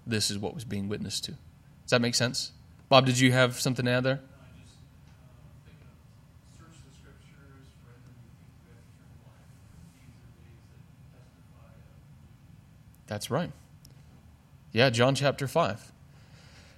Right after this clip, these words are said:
Speaker 1: Yeah, so you search the scriptures thinking you have eternal life, but these are they that testify of me.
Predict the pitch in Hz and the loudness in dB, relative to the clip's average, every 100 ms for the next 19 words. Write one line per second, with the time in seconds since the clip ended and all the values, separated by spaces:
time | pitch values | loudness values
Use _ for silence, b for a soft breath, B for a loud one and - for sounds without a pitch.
0 | - 135 95 117 110 117 131 117 110 - | 2 4 4 4 4 6 4 2 0 0
1 | 123 117 107 117 110 113 107 104 104 110 | 0 0 0 0 0 0 0 0 -2 -4
2 | 107 127 123 - 107 - - - - - | -2 -4 -4 -8 -10 -12 -20 -20 -18 -8
3 | 110 110 107 113 120 107 - - 117 113 | -4 -2 0 0 -2 -4 -8 -12 -8 -6
4 | 120 120 131 135 180 - | -2 -2 -2 -2 -6 -10